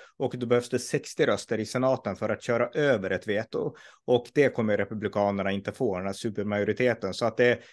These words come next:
det kommer bli ett nytt maktspel, men man kommer, alltså det stora är att man kommer att kunna bromsa framtida saker. Biden kommer inte lika lätt att kunna göra, alltså han kommer inte kunna göra sak-, några stora saker i alla fall, om man inte går republikanerna till mötes, om de vinner båda kamrar.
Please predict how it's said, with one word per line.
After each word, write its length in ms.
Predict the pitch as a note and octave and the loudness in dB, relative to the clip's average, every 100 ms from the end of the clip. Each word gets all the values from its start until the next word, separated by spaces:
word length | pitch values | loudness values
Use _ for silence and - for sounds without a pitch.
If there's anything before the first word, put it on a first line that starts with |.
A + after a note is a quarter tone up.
| _ | _
det 80 | C#3 | -6
kommer 280 | - C#3+ A2+ | -2 2 4
bli 140 | A2 | 4
ett 100 | G#2+ | 2
nytt 180 | A2 - | -2 -2
maktspel, 540 | A2+ - - C3+ G2+ | -4 -4 0 0 2
men 200 | A2 B2+ | 2 0
man 120 | C3 | 0
kommer, 300 | A#2+ C#3 C3+ | -2 -2 0
alltså 220 | C3 B2 C3+ | 0 0 0
det 160 | C3+ | -2
stora 320 | C3+ D3+ D3 | 0 0 2
är 120 | B2+ A2 | 2 0
att 80 | |
man 100 | A2 | -2
kommer 180 | G2 G#2+ | -4 -4
att 80 | G#2 | -4
kunna 160 | G#2+ G#2 | -4 -2
bromsa 460 | G#2 G#2 G2 G2 | 0 -2 -2 -8
framtida 520 | - A#2+ G2+ A2+ G2 | 0 0 0 -4 -4
saker. 480 | F2 E2 - C3 C#3+ - - - _ | -2 -6 -4 -4 -4 -6 -18 -20 _
Biden 240 | A#2 G#2+ | 2 2
kommer 200 | G2 A2 | -2 -2
inte 220 | A2 G2+ A2+ | -2 -2 -2
lika 280 | G#2 G2 | -4 -2
lätt 240 | G#2 G2+ - | -2 -2 -4
att 120 | G#2 | -8
kunna 240 | - G#2+ | -6 -4
göra, 480 | G2+ F#2+ G2 G2+ G2+ - _ _ | -2 -2 0 0 0 -4 _ _
alltså 460 | A#2+ A#2 B2 A2 G#2 _ _ | -2 2 2 2 0 _ _
han 140 | C#3+ | -4
kommer 200 | C3 C3+ | 0 2
inte 160 | A#2+ - | 2 -2
kunna 180 | - A2 | -2 0
göra 240 | G#2 G#2+ | 2 2
sak-, 260 | - A2 - | 0 -4 -4
några 280 | C3 B2+ A#2+ | -2 0 0
stora 320 | - C3 B2+ | 0 0 0
saker 300 | B2+ G2 G#2+ | 0 -2 0
i 20 | |
alla 160 | G#2 F#2+ | 0 0
fall, 240 | - G#2+ G#2+ | 0 0 2
om 160 | A#2+ A#2+ | 0 2
man 160 | G#2+ | 0
inte 180 | G2+ G#2 | -2 -4
går 200 | G2 G2+ | -2 0
republikanerna 640 | F#2+ - G2 G#2 G2 F#2+ F#2 | -2 -4 -8 -6 -4 -4 -8
till 180 | G#2 | -6
mötes, 460 | G#2+ G#2+ - A2 - | -4 -4 -2 -4 -4
om 220 | - G2+ | -6 -4
de 120 | G2 | -4
vinner 200 | F#2 F#2 | -4 -6
båda 240 | F2+ F#2 F#2 | -6 -4 -4
kamrar. 420 | A2 A#2 B1+ C2+ | -4 -4 -6 -6